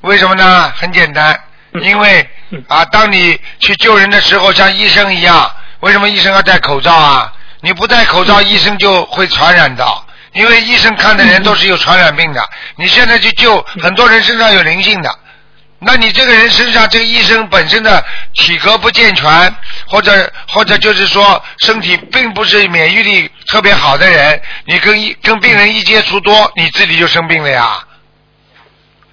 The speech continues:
Speaker 2: 哦，
Speaker 1: 啊，就这样。
Speaker 2: 明白了，明白了。
Speaker 1: 啊。
Speaker 2: 哦，谢谢师父开示。啊，师父，我问您几个问题啊。你像师父，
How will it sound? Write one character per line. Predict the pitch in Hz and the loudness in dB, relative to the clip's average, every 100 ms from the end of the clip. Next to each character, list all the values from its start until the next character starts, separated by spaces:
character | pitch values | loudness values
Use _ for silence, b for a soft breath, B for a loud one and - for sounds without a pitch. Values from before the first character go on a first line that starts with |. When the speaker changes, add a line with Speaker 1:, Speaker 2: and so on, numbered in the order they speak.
| _ _ | _ _
Speaker 2:
哦， | - 151 143 139 139 131 127 | -2 2 4 4 4 4 4
Speaker 1:
啊， | 120 127 127 | 2 2 0
就 | 151 | -2
这 | 151 | 0
样。 | 147 | 4
Speaker 2:
明 | |
白 | 143 | 4
了， | 135 123 | 4 2
明 | 127 | 0
白 | 120 120 | 2 4
了。 | 120 | 2
Speaker 1:
啊。 | 107 - - | 0 -2 2
Speaker 2:
哦， | - - | 4 4
谢 | - | 4
谢 | 185 170 | 4 4
师 | 143 165 | 2 0
父 | 156 | 0
开 | 156 151 | 2 2
示。 | - 156 B B B | 2 2 B B B
啊， | - 143 | 2 4
师 | - | 4
父， | 226 | 4
我 | 208 151 156 | 6 6 6
问 | 214 | 6
您 | 190 190 | 4 2
几 | 202 170 | 2 2
个 | 202 196 | 4 6
问 | 220 180 | 6 4
题 | - 170 | 4 4
啊。 | - B B B | 4 B B B
你 | 196 | -2
像 | 240 208 | 0 0
师 | - 277 - | 2 0 2
父， | 160 | 2